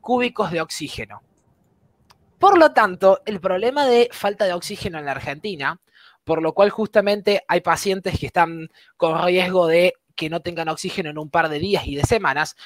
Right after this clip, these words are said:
no es un problema de que el sector privado que, eh, distribuye el oxígeno, de la logística o de producción. Es un problema que en f-, el seis de febrero del dos mil veintiuno se le donó ocho mil metros cúbicos justamente a,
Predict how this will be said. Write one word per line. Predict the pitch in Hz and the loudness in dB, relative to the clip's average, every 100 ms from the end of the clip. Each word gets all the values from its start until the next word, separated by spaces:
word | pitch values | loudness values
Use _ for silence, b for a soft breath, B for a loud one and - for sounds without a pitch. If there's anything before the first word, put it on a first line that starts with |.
| B B | B B
no | 359 | 0
es | 370 | 4
un | 330 | 4
problema | 294 233 220 233 247 233 | 4 6 8 8 6 4
de | 190 | 4
que | 180 | 0
el | |
sector | 156 160 151 180 175 | -2 -2 0 -2 -2
privado | 175 165 180 185 | -2 0 2 2
que, | 180 170 185 170 | 0 -2 -2 -4
eh, | - 143 139 | -6 -4 -4
distribuye | 135 135 - 143 143 | -6 -2 -2 -2 -6
el | 139 | -4
oxígeno, | 127 - 233 220 185 156 | -6 -2 -4 -2 -6 -6
de | 147 | -6
la | 135 | -4
logística | 135 - 226 233 - 190 180 | -4 -6 -6 -6 -8 -2 0
o | 147 | 0
de | |
producción. | 131 131 139 - 254 147 B B B | -4 -8 -8 2 2 2 B B B
Es | 233 | 0
un | 240 | 2
problema | 233 233 233 175 | 6 8 8 4
que | - | 0
en | 170 | -4
f-, | - | -6
el | - 160 | -8 -6
seis | - 226 | 0 2
de | 233 | 2
febrero | 214 208 220 196 | 0 2 2 0
del | 151 135 | -4 -8
dos | 143 | -6
mil | 202 | -2
veintiuno | 214 214 262 196 208 B B B | -2 -2 -2 4 4 B B B
se | - 196 | -4 0
le | 185 | 2
donó | 190 196 226 - | 4 6 4 4
ocho | 190 - 185 | -2 -2 -4
mil | 214 | -2
metros | 226 214 214 | -2 -4 -6
cúbicos | - 220 220 202 | -4 -2 0 -2
justamente | - 202 208 196 170 208 - b b | -2 -2 -2 -2 -2 -2 -2 b b
a, | 185 190 | 4 4